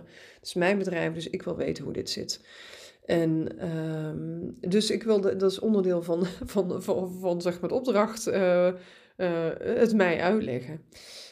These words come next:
En hetzelfde, nou ja, nu ben ik dan, hè, met de internet, eh, dingen aan het, eh, eh, optimaliseren. Daar heb ik nu een virtual assistant voor, iemand die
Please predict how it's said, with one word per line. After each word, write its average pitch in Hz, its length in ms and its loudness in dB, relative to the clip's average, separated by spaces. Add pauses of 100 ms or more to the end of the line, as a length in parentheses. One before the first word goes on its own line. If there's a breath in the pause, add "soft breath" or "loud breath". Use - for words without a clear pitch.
(140 loud breath)
En 185 320 2
hetzelfde, 180 540 2
nou 180 140 -2
ja, 147 60 -2
nu 175 280 -2
ben 170 160 2
ik 165 180 -4
dan, 165 260 -4
hè, 214 140 0
met 220 200 0
de - 100 -4
internet, 233 600 2
eh, 208 100 0
dingen 196 360 2
aan 180 140 -2
het, 180 240 -4
eh, 180 420 0
eh, 175 360 -4
optimaliseren. 170 1000 0
Daar 165 120 -2
heb 165 120 -4
ik 170 120 -6
nu 170 120 -4
een 156 80 -4
virtual 156 400 -6
assistant 196 460 -2
voor, 180 200 0
iemand 175 340 -4
die 170 320 -2